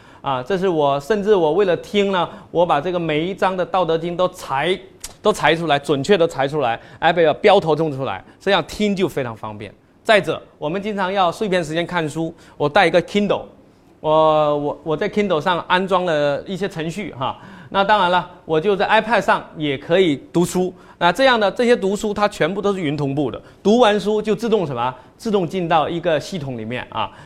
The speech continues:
而且我，而且可以共享，所以非常方便。还有现在这个时代，你所有的数据全部存在云端，大数据啊，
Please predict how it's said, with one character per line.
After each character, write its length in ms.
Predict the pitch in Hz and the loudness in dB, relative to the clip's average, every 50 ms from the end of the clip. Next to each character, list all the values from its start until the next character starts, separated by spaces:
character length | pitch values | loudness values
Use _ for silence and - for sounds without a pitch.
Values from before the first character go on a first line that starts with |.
| - - | -14 -2
而 140 | - 147 165 | 0 2 4
且 160 | 170 175 156 | 4 4 4
我， 160 | 147 143 - | 4 2 0
而 160 | - 151 196 | 0 -2 -2
且 100 | 196 202 | 0 0
可 80 | 156 156 | 0 0
以 60 | 151 | 0
共 240 | 147 - 226 175 147 | 2 2 2 2 2
享， 180 | - - 113 - - - _ | -2 -2 -6 -6 -8 -16 _
所 160 | - 151 151 | 2 2 2
以 40 | 139 | 4
非 120 | - 147 | 4 0
常 120 | 135 131 | -2 -2
方 180 | 117 127 120 117 | -4 -4 -6 -4
便。 160 | 123 110 92 - - - - - - - | -6 -6 -8 -8 -16 -20 -20 -20 -8 2
还 140 | - 208 | 4 4
有 180 | 247 233 165 - - | 6 6 4 0 -2
现 280 | - - - 269 240 214 | -10 -4 -2 0 0 2
在 140 | 202 226 190 | 2 2 2
这 100 | 185 196 | 2 0
个 80 | 190 | -2
时 220 | 185 - - 139 131 | -2 -4 -8 -8 0
代， 240 | 139 151 135 - - | 0 0 0 0 -4
你 140 | - 147 139 | -6 -6 -4
所 240 | - - 175 208 | 0 2 4 4
有 60 | 196 160 | 4 2
的 80 | 151 | 0
数 180 | 143 - 180 165 | 0 0 -4 -2
据 160 | 147 165 151 | -2 -4 -6
全 200 | - - 131 131 | -6 -6 -6 -6
部 100 | 147 151 | -6 -8
存 120 | 135 - | -8 -8
在 120 | 123 131 131 | -8 -8 -6
云 180 | 123 110 113 | -6 -8 -8
端， 180 | 113 123 117 117 113 - | -6 -6 -6 -6 -4 -2
大 160 | - 139 127 | -2 -2 -2
数 220 | - - 143 139 | -4 -6 -8 -8
据 240 | 123 - 131 123 - | -8 -8 -14 -14 -14
啊， 160 | - 110 101 | -12 -12 -12